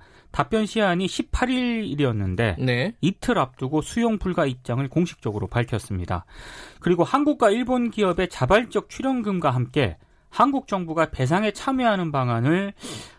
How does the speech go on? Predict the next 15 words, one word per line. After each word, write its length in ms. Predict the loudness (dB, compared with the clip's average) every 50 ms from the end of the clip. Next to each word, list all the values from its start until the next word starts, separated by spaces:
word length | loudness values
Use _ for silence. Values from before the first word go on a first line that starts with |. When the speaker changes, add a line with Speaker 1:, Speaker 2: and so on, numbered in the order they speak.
| _ -4 0
Speaker 1:
우리 140 | 0 2
정부가 340 | 2 2 2 0 0 0 0
이걸 200 | 2 2 2 0
검토하고 600 | 0 0 0 0 0 -2 0 0 0 2 2 2
있다. 320 | 0 0 0 0 0 0 0
일부 240 | -2 -2 0 2
언론이 280 | 2 2 2 0 0 0
이렇게 240 | 0 -2 -2 -4 -6
보도를 380 | -2 0 0 0 2 2 2
했는데 460 | 2 2 0 0 0 0 0 0 -2 -2
Speaker 2:
네. 320 | -2 0 0 0 0 -2 0 2
Speaker 1:
이 160 | 2 2 2
보도에 440 | 4 4 2 2 4 2 2 2 2
대해서도 720 | 0 0 0 0 -2 -2 -4 0 2 2 4 2 2 0 -4 -12 -20 _ -20 -10
청와대가 640 | -4 0 2 2 2 2 2 0 2 0 0 0